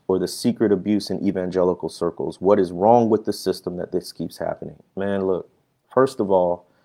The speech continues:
um, I know this hurts. This is painful for people. I know a lot of people looked to R Z I M, uh, his, his ministry for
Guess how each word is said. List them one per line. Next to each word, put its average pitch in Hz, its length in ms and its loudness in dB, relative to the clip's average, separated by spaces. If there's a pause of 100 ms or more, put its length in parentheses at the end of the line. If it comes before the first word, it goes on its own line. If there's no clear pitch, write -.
(520)
um, 90 460 0 (800)
I 101 100 0
know 101 180 4
this 95 240 -2
hurts. - 720 -4 (800)
This 95 220 0
is 95 160 -6 (240)
painful 95 640 -2
for 90 220 -4
people. 80 580 -8 (240)
I 90 80 -4
know 92 120 2
a - 20 2
lot 90 420 6
of 95 100 -2
people 87 480 -4 (360)
looked - 400 -2
to 82 500 -4 (140)
R 92 180 4
Z 87 180 -2
I 85 220 0
M, 85 320 -4 (220)
uh, 80 280 -8
his, 82 300 -4
his 85 220 -8
ministry 82 580 -6 (100)
for 82 300 -4